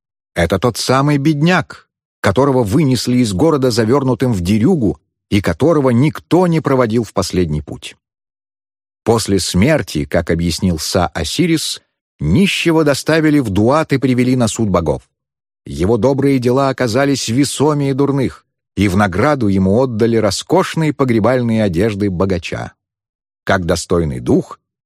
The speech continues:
он теперь служил Сакару Осирису и мог стоять у самого трона владыки.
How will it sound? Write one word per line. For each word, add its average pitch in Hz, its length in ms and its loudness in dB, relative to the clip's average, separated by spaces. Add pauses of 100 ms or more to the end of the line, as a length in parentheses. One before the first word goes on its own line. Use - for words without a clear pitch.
(140)
он 170 200 2
теперь 160 320 -2
служил 127 560 0
Сакару 90 540 -2
Осирису 143 640 -2
и 117 220 -2
мог 139 260 0
стоять 123 680 -4 (120)
у 104 100 -4
самого 135 580 0
трона 87 520 0
владыки. 69 540 -8